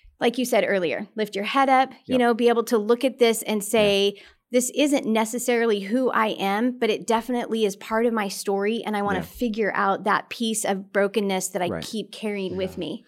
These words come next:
Speaker 2: And, and I think that one of the things, um, is that if you do feel shame, to me, that's evidence of there's brokenness there. There's a lie you're believing. There are thoughts and emotions that
Speaker 1: Mm-hmm.
Speaker 2: haven't been dealt with. And I think of, you know, we're about to finish, um,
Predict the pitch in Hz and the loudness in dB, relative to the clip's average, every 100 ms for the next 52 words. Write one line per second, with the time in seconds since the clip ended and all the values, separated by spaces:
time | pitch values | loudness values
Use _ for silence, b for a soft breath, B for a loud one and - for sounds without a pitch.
0 | _ 151 143 139 - 151 135 131 165 - | _ 0 0 -2 -4 0 0 2 -2 0
1 | 180 98 117 131 135 120 - 113 107 110 | 2 2 2 0 0 0 -2 -2 -2 -2
2 | - - - 107 98 98 104 - 113 107 | -6 -6 -4 -4 -4 -8 -8 -2 2 2
3 | 104 101 - 123 113 104 131 117 117 135 | 0 -4 -6 -4 -2 -2 -4 -4 -4 -2
4 | 175 - 131 110 - 110 104 101 101 - | -4 0 0 0 -4 -4 -2 -2 -6 -4
5 | 131 143 135 120 107 104 104 101 98 98 | 0 2 2 0 -2 -2 -4 -4 -4 -4
6 | 95 - 104 117 120 117 - 113 110 104 | -4 -4 -4 -2 -2 -2 -4 -2 0 0
7 | 101 101 98 92 101 113 110 101 107 104 | -2 -4 -4 -2 0 0 -2 -2 -6 -4
8 | 104 104 101 101 98 95 - 110 107 107 | -6 -6 -8 -6 -8 -8 -4 -4 -4 -4
9 | 104 104 107 101 104 104 104 101 98 98 | -2 -2 -4 -4 -4 -4 -6 -6 -6 -6
10 | 98 92 104 98 _ b b b b - | -6 -4 -6 -8 _ b b b b -2
11 | 127 - 135 120 110 107 104 - 120 110 | -2 0 -2 0 0 -2 -4 -6 -2 0
12 | 117 113 110 110 - 110 104 107 - - | 0 0 -2 -4 -8 -4 -4 -6 -8 -8
13 | 107 101 95 95 | -6 -4 -4 -8